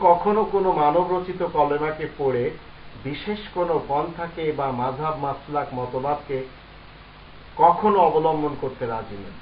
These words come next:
সেহেতু আমার কলেমা দুই নম্বর সূরা আল বাকারার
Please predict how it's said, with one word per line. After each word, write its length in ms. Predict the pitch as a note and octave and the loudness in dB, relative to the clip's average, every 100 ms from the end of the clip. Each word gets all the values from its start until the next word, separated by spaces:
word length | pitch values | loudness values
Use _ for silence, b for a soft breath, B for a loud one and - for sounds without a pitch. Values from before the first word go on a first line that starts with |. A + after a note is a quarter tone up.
| - - - | -18 -20 -10
সেহেতু 380 | C#3+ C#3+ D#3 G3 | -8 -8 -4 -2
আমার 220 | C#3 B2+ A#2+ | 0 -2 -4
কলেমা 400 | B2 A#2+ C3 F3 F#3 | -4 -4 -4 -4 -6
দুই 100 | C#3+ | -8
নম্বর 280 | C3 B2+ A2+ - | -6 -6 -8 -10
সূরা 160 | A#2+ | -8
আল 60 | A2+ G#2 | -8 -6
বাকারার 440 | A#2+ C3+ D#3+ E3+ | -8 -4 2 2